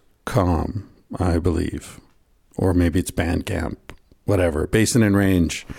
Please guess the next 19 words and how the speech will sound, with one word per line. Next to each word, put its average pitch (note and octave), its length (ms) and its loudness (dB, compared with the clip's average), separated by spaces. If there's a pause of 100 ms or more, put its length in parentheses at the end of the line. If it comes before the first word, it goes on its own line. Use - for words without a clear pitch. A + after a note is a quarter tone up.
(300)
Google G2+ 340 4
'em, E2 140 2
you'll F2 100 2
find F2+ 380 2
them. E2 180 2
They're E2 180 2
out F2 220 0
there. E2 380 -2
They're F#2+ 160 -2
great. F#2 440 0 (640)
Uh, F#2+ 440 2
you'll F#2+ 260 4
recognize, F2 600 2
of F2+ 100 -10
course, F2+ 300 0
that F#2 180 -2
that's F2+ 380 -2
the, E2 340 -4
uh, - 800 -12